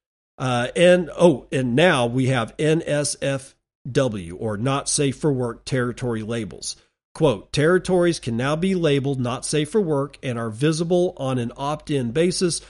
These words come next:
unless visited directly," and that was given by at M Z. Improvements to domain searching. When you search with a, a U R L, uh, example, like, U R L, like example dot com,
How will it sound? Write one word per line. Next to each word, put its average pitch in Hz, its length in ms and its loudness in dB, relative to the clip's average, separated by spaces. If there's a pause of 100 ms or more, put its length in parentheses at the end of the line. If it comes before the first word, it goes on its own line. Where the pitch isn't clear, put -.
(220)
unless 147 460 2
visited 139 420 0
directly," 127 760 -2 (200)
and 113 180 -2
that 127 200 0
was 120 160 -4
given 117 280 -2
by 107 280 -2
at 120 460 -6
M 110 300 -4
Z. 98 460 -6 (140)
Improvements 156 640 4
to - 100 -8
domain 135 460 0
searching. 226 480 -4 (340)
When 117 200 0
you 117 140 -2
search 156 380 0
with 135 180 0
a, 110 320 -4 (160)
a 110 220 -4
U 156 320 2
R 139 180 0
L, 160 640 0
uh, 120 400 -4
example, 143 560 -2
like, 123 340 -6 (160)
U 151 640 4
R 135 160 4
L, 113 240 0
like 104 220 -6
example 123 420 -2
dot 104 240 -8
com, 104 440 -2